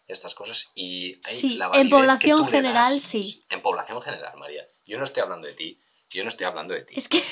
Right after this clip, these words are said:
Speaker 1: Porque sé que a ti no te pasa, porque es que, no, no,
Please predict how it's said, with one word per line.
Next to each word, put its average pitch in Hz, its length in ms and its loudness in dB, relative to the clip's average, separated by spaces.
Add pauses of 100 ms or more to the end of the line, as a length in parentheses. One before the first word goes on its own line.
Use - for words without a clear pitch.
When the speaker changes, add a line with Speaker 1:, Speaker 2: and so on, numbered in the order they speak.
(160)
Speaker 1:
Porque 165 260 -6
sé 190 200 0
que - 260 -14 (100)
a - 140 -4
ti 104 180 -10
no 101 140 -8
te 95 100 -10
pasa, 98 440 -4
porque 85 300 -10
es - 120 -6
que, 76 240 -10
no, 78 220 -8
no, 78 280 -8